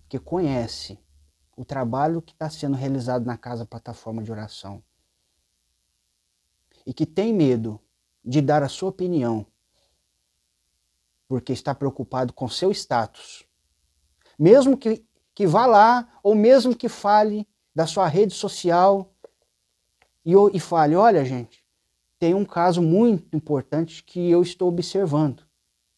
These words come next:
Até agora, eu estou pondo fé, mas se eu encontrar alguma coisa errado, eu vou falar." Isso é sinceridade de coração,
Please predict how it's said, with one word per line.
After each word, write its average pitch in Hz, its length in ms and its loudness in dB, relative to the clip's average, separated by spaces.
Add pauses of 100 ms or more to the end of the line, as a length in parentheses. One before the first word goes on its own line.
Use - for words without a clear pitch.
(320)
Até 190 280 -2
agora, 165 600 6 (880)
eu 175 120 6
estou 220 320 4
pondo 226 300 -2
fé, 151 420 -2 (640)
mas 208 300 4
se - 180 2
eu 294 220 8
encontrar 196 600 4
alguma 196 320 2
coisa 175 300 -2
errado, 151 580 0 (360)
eu 190 160 6
vou 190 160 4
falar." 175 520 -4 (1800)
Isso 214 220 -2
é - 20 -4
sinceridade 254 680 4
de 170 80 -6
coração, 117 580 -8